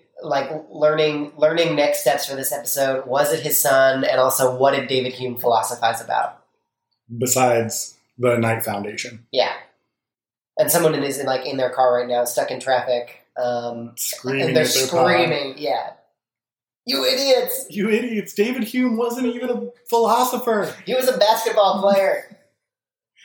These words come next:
Speaker 2: He was in Knight Rider, though.
Speaker 1: It's cool that he had time to philosophize and be a Knight Rider.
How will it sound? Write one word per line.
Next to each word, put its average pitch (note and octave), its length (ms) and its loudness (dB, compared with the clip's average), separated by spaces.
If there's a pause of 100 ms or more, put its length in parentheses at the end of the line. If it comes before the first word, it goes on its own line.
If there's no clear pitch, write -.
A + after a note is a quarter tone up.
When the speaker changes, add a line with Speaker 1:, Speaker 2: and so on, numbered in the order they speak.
(160)
Speaker 2:
He B3 160 -4
was A#3 340 2
in A#3 140 0
Knight A3 260 2
Rider, G3+ 360 2
though. E3 420 2 (2000)
Speaker 1:
It's - 180 -2
cool G#3+ 160 -2
that G#3 100 2
he E3 80 4
had C#3 140 4
time C#3+ 200 2
to C3+ 60 -2
philosophize C3 680 2
and C3 260 -2
be B2+ 140 -2
a A#2+ 40 -4
Knight B2+ 240 -2
Rider. B2 300 -8